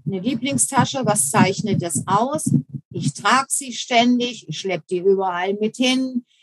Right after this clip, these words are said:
die ist bei Wind und Wetter, ist sie mit mir draußen unterwegs. Es kann ja sein, dass die auch mal ein paar Schmutzspuren abbekommt oder so.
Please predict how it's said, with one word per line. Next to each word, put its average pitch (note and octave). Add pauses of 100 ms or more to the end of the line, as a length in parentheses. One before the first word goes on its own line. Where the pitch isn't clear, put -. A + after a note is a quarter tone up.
(220)
die G#3+
ist -
bei G3+
Wind B3
und A3+
Wetter, G3+
ist A3
sie G#3
mit G3+
mir F#3+
draußen G#3
unterwegs. G3
Es -
kann A3
ja G#3+
sein, G#3+
dass B3
die G#3
auch F#3+
mal G3
ein D3+
paar F#3
Schmutzspuren C#4
abbekommt B3+
oder A3+
so. B3